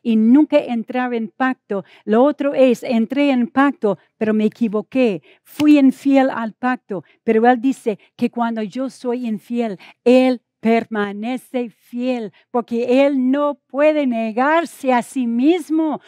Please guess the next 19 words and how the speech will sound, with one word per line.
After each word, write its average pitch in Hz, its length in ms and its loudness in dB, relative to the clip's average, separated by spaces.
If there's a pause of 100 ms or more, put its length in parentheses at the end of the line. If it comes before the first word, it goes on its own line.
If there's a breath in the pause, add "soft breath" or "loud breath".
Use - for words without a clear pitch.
(140 soft breath)
Tú 277 220 0
eres 277 220 0
sellado 285 840 -4
con 294 200 -4
la 269 100 -4
sangre 254 420 -4
de 240 140 -2
Jesús 226 640 -12 (260 loud breath)
y 226 80 -2
le 254 160 4
ha 285 80 2
provisto 269 760 -2 (200 soft breath)
para 240 220 0
ti 311 440 0
identidad, 240 840 0 (280 soft breath)
propósito, 269 960 0 (160 soft breath)
protección, 269 960 0 (160 soft breath)
provisión, 240 960 0 (200 loud breath)
pertenencia. 262 1200 0